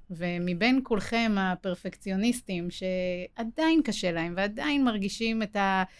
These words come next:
הדיבייט הפנימי הזה עם חוסר ההצלחה, הייתי רוצה להמליץ לכם על יצירה של מוצרט,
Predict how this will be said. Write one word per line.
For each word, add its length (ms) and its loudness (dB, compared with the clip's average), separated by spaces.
הדיבייט 420 6
הפנימי 460 2
הזה 200 0
עם 140 2
חוסר 460 -2
ההצלחה, 760 -2
הייתי 220 -2
רוצה 280 -2
להמליץ 500 -2
לכם 380 -8
על 80 -8
יצירה 360 -6
של 200 -4
מוצרט, 760 -6